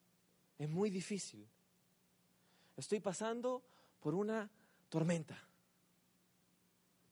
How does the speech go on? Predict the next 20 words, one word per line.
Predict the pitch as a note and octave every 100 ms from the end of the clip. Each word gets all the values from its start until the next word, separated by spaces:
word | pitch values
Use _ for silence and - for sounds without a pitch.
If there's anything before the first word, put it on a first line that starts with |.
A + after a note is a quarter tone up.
| -
Una | C#3
tormenta. | C3 A2+ D3 C3+ G#2+ - _ _ _ _ _ _ _ _ _ _ _ - - - - - - _
Qué | F#3
curioso, | F3 F3+ G#3 F#3+ F3 -
porque | C#3+ C3+ C#3
es | C#3
justamente | - G3+ F#3+ F3 E3+ D#3+
allí | D3 F3
donde | E3 C#3
encontramos | B2+ A#2+ A2+ C#3 C#3+ C3+
al | A2
apóstol | A#2 A2+ A#2+
Pablo | A2 G#2
esta | G2+ G#2
mañana. | G2+ G2+ F#2 - _ _ _ _ _ _ _ _ _ _
Capítulo | A#2+ D#3 D#3+ E3+
veintisiete, | C#3 A#2+ - E3 F3 F#3+
lee | D3+ D3
conmigo | - B2+ D3 D3 D3+ - _ _ _ _ _ _ _ _ _ _ _
versículos | C#3 C#3 F3+ F#3 E3 D3+ -